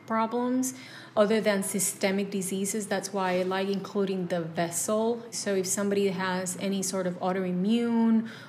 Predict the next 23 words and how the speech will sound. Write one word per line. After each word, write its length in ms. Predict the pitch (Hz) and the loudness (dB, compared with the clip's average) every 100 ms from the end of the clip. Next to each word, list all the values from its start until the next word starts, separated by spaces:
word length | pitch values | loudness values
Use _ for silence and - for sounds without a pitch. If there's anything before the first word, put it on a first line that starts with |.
| - | -8
or 200 | 202 190 | -4 -4
hypercoagulation, 1200 | 202 196 190 180 190 180 185 180 185 180 220 220 | -2 0 0 0 0 0 0 0 0 -2 -2 -2
so, 260 | 214 196 180 | -2 -2 0
you 120 | 180 | 0
know, 100 | 175 | 0
they 120 | 175 | -2
clot 420 | 190 - 190 185 | -2 -2 0 0
easier 420 | 202 190 185 202 185 | 0 -2 -2 -2 -2
than 120 | 180 | -2
somebody 360 | 180 185 180 | -2 -2 2
else, 360 | 202 202 190 185 | 2 2 2 -2
that 180 | 190 180 | -4 -4
could 140 | 185 - | -6 0
also 400 | 208 202 - 180 | 0 0 -4 -4
show 600 | 180 - 185 170 170 170 - - - - | -4 -2 0 2 0 -2 -8 -16 -18 -6
as 420 | 180 170 165 - | -2 -2 -2 -2
issues 480 | 220 196 - 208 - | 2 2 2 0 0
with 180 | 190 180 | -2 -2
conceiving 800 | 190 185 180 - 240 220 190 190 - | -4 0 0 0 -2 -2 -2 -2 2
or 420 | 240 240 185 175 | 4 6 4 2
retaining 760 | 180 185 180 175 226 226 196 175 | 0 -2 -2 -2 0 2 0 -4
the 60 | |
pregnancy. 680 | 165 147 - 135 185 - - | -4 -6 -6 -8 -8 -10 -12